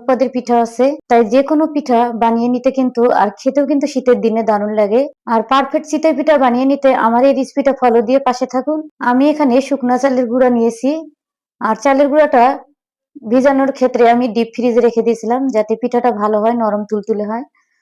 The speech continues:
আর এখানে নিয়েছি আমি কুসুম গরম পানি। এখন ভালোভাবে চালের গুঁড়াটা আমি একদম মথে নিব। আর এই পারফেক্ট চিতই পিঠা বানিয়ে নিতে চাইলে হাত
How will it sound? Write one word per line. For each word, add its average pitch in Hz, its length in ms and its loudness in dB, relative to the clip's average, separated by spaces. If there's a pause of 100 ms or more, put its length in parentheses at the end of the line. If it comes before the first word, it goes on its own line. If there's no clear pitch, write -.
(220)
আর 226 200 -2
এখানে 277 220 0 (100)
নিয়েছি 269 300 2
আমি 277 160 -2
কুসুম 262 300 -2 (120)
গরম 240 220 2 (100)
পানি। 233 260 0 (1200)
এখন 285 260 0
ভালোভাবে 247 600 4 (1700)
চালের 254 320 2
গুঁড়াটা 269 340 4
আমি 247 120 0
একদম 240 280 0 (100)
মথে 233 300 0
নিব। 214 140 -4 (800)
আর 214 160 0
এই 233 100 4 (240)
পারফেক্ট 254 360 0
চিতই 320 240 -2
পিঠা 320 180 2
বানিয়ে 269 300 2
নিতে 285 260 0
চাইলে 254 300 0
হাত 233 140 0